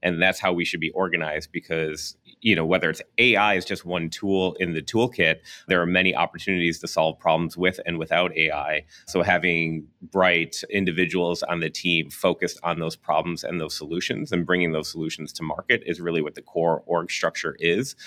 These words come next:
And I want the talent on the team to be able to focus on that and bring those solutions to market. And if that's A I, fantastic. If it's not, fantastic. For us, it's really about providing that value and focusing on it.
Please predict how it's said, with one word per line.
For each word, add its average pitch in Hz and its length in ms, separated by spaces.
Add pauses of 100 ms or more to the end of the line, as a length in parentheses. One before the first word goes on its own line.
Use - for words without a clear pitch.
(180)
And 90 180
I 82 120
want 82 160
the 82 80
talent 82 400
on 80 140
the 76 60
team 80 240
to 76 60
be 76 160
able 76 160
to 67 80
focus - 380
on 78 160
that 73 340
and 85 140
bring 87 180
those 80 160
solutions 78 400
to - 80
market. 71 400
And 85 240
if 92 140
that's 87 180
A 87 180
I, 90 260
fantastic. 90 680
If 92 160
it's 85 140
not, 98 280 (120)
fantastic. 120 680
For 78 180
us, 85 160
it's 85 240
really 82 240
about 80 220
providing 78 340
that 76 180
value 80 380
and 78 100
focusing 85 420
on 95 160
it. 98 160